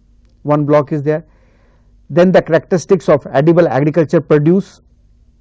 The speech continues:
then nutritional aspects and the quality aspect. These are the four blocks, and they cover the, all the basic elementary knowledge about the food science, that what are the components of food science,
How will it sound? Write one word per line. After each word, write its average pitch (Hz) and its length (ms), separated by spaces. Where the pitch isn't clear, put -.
then 147 220
nutritional 175 540
aspects 175 520
and 165 200
the 170 100
quality 156 460
aspect. - 380
These 208 200
are 220 120
the 185 120
four 185 220
blocks, 143 480
and 156 220
they 196 120
cover 202 300
the, 185 140
all 165 240
the 190 120
basic 170 380
elementary 170 480
knowledge 160 460
about 151 280
the 147 120
food 190 520
science, 139 500
that 143 160
what 180 200
are 208 60
the 190 120
components 185 540
of 165 160
food 165 180
science, 160 420